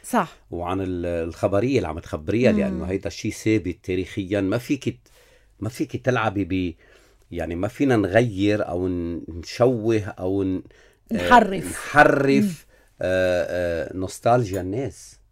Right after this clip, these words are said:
Speaker 1: مم.
Speaker 2: اللي ربيت عليها أجيال.
Speaker 1: مم.
Speaker 2: فهيدي قصة، آه، لازم ن-،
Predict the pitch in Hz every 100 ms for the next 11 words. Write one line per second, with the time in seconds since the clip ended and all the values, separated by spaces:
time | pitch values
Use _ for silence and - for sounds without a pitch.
0 | - 185 185 175 87 98 92 101 113 71
1 | 80 - 113 107 - - 196 190 190 190
2 | 170 _ _ - 90 104 104 - - 98
3 | 98 - 87 80 80 76 - - - -
4 | 73 90 92 92 87